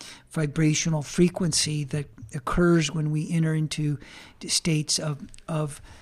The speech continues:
of, of, of meditation that move us from the more beta and, uh, alpha waves into delta and theta, theta waves and gamma waves. So we can move into higher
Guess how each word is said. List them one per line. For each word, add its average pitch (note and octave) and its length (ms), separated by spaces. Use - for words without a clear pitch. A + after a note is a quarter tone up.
of, D3 360
of, D3 420
of D3 180
meditation D#3 720
that D#3 120
move D#3 320
us D3+ 280
from E3 260
the D#3 100
more D3+ 400
beta D#3+ 440
and, D3+ 260
uh, D3 380
alpha E3+ 340
waves D3+ 380
into C#3+ 160
delta D#3 420
and D3 160
theta, E3+ 400
theta D#3+ 460
waves D3 280
and D3 140
gamma E3 340
waves. C#3 300
So D#3+ 140
we D#3 160
can D#3 200
move F3+ 280
into F3 280
higher F3 680